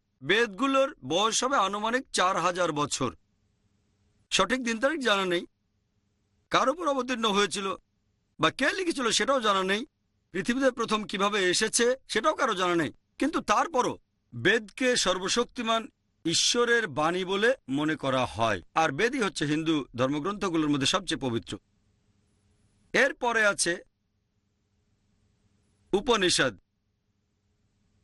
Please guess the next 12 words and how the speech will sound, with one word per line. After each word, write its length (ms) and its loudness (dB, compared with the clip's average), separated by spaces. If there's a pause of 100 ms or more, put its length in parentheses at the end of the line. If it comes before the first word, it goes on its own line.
(600)
হিন্দু 280 2
ধর্মে 240 0
দুইশোরও 640 -2
বেশি 360 0
উপনিষদ 520 -2
আছে, 360 -2 (1500)
তবে 180 2
প্রচলিত 440 -2
আছে 500 2 (2000)
একশো 320 2
আটটা 340 0
উপনিষদ। 580 0